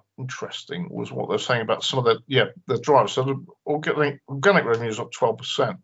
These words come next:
but their profits, uh, before tax were down about three, um, and they have been, they are going through a bit of an investment phase. So they've just announced an acquisition, but they're also,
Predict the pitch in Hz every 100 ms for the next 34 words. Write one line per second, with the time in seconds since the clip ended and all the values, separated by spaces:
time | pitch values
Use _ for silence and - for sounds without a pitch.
0 | - 139 98 87 _ _ _ _ _ _
1 | _ _ _ 123 117 117 - - 135 -
2 | 117 - - - - _ 110 107 101 101
3 | - 110 101 101 - 131 117 - - -
4 | 104 104 101 - 110 110 92 101 104 98
5 | - - - - 107 107 110 120 131 107
6 | 69 - - - 104 104 104 98 90 104
7 | 107 - 123 127 123 123 113 107 117 110
8 | 107 107 107 - - - - _ 123 135
9 | 160 156 151 139 131 139 131 143 120 123
10 | 120 151 123 - 117 95 - 101 90 82
11 | - - 110 120 170 - 117 113 - -
12 | - 95 98 110 107 107 - 101 - 131
13 | 123 - 107